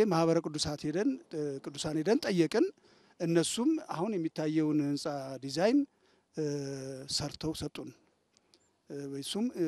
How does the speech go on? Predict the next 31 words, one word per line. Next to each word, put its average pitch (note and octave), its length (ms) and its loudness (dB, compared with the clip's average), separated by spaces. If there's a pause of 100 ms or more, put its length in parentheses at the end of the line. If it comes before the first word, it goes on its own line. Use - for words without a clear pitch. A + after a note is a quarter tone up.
ጸድቆ - 280 -8
የመጣው፣ E3+ 440 -2 (180)
እ፣ D3+ 120 -2 (540)
ዲዛይኑ D3 340 -4
ጸድቆ D#3 260 -8
የመጣው፣ D#3+ 360 0 (500)
እ፣ D3+ 60 0 (260)
በአስራ D3 380 0
ሁለት E3 260 2 (120)
ዘጠነኛ D3+ 480 4
ወር G#3 180 6 (500)
ግንቦት D#3 260 0
ወር F3 140 2
ማለት D#3 260 0
ነው፣ G3+ 120 0
ሁለት D#3 240 0
ሺህ E3+ 200 -2
አስራ - 240 -8
አንድ D3+ 180 -4
ነው C3 120 -14
ጸድቆ - 280 -6
የመጣው። B2+ 360 -14 (560)
እንግዲህ D#3+ 320 -4 (100)
ይሄ E3 160 -6 (280)
መሬት D#3 320 -2
ቁፋሮ D#3+ 360 -4
የተጀመረው E3+ 600 0 (120)
አስራ F3 280 2
አንድ፣ B3+ 160 6 (280)
እ፣ E3+ 80 2 (200)
ቁፋሮ - 280 0